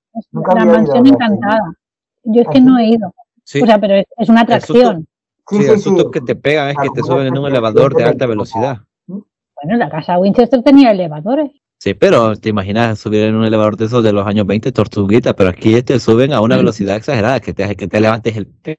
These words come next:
Speaker 3: pelo. <laughs> Ese es el susto que te pegan. Es un
Speaker 1: No.
Speaker 3: free fall que le llaman, una caída libre, que ya te imaginas.
Speaker 1: Es que no me la imagino porque no, o sea, no,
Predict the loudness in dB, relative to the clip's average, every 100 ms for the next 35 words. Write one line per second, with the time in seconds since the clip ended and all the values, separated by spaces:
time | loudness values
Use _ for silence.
0 | _ -2 0 0 -4 -8 -14 _ _ _
1 | _ _ -4 -2 -2 _ -6 -6 0 -2
2 | 0 -4 -8 -8 -8 -6 -4 -4 -4 -4
3 | 2 2 2 _ _ _ _ _ _ _
4 | -20 -20 -8 -6 0 4 4 4 0 0
5 | -2 -2 -2 0 -2 -4 -4 -2 -2 -2
6 | -2 -4 -8 -8 -8 -8 -8 -10 -10 -10
7 | -12 -14 _ _ _ -12 -4 -2 2 4
8 | 6 6 4 2 0 0 0 -2 -6 -4
9 | -2 -2 -4 -4 -2 2 4 4 2 0
10 | -4